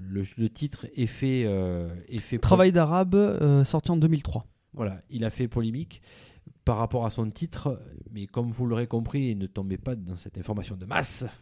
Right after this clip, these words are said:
Speaker 1: population, <laughs> c'est, n'avait rien à voir avec la polémique,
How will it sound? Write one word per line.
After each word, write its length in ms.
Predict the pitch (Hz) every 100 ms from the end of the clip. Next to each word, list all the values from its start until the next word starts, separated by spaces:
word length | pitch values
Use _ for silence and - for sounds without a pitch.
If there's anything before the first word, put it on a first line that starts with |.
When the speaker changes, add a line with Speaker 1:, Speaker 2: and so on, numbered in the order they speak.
| -
Speaker 1:
population, 600 | 101 - 104 - 143 156 - - - 208 135 -
<laughs> 320 | - 143 - 139 - 131 - - - -
c'est, 560 | - - 131 120 113 107
n'avait 220 | 107 98
rien 180 | 110 135
à 80 | 110
voir 220 | 127 123
avec 260 | 110 110
la 140 | 113 107
polémique, 520 | - 107 98 -